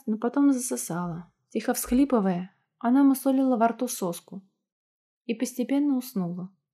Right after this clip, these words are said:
«Ланс, ты волшебник», — прошептала Катя, укладывая дочь в кроватку. Укрыв малышку пеленкой, она посмотрела на слугу. «Что там внизу? Где Градов?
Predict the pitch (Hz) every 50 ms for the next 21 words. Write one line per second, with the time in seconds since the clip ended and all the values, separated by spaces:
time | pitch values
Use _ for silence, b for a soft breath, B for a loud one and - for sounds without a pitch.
0 | _ _ _ _ _ _ _ _ _ _ _ - 214 214 208 196 196 196 196 -
1 | - 254 254 262 233 208 202 - - 196 180 175 180 170 170 175 _ _ _ _
2 | _ _ - 196 185 - 196 190 - 180 175 175 180 180 - 240 262 262 262 -
3 | 247 - _ _ _ _ _ _ - 208 - 226 254 262 269 269 262 240 220 185
4 | 208 214 214 - - - 214 208 196 180 175 170 175 _ _ - 202 - _ _
5 | _ _ _ _ _ _ - 202 - 220 240 220 233 208 202 202 202 202 - -
6 | - - 196 170 185 214 247 269 - 262 254 - _ _ _ _ _ _ - 262
7 | 302 311 - 302 - 233 233 226 247 254 254 254 240 233 233 - 226 220 196 185
8 | 165 170 175 - _ _ _ _ _ _ _ _ _ _ _ _ _ _ - -
9 | - - 294 285 302 285 269 269 269 277 233 208 190 165 175 170 - _ _ _
10 | - 208 202 202 277 247 247 226 196 185 180 - 175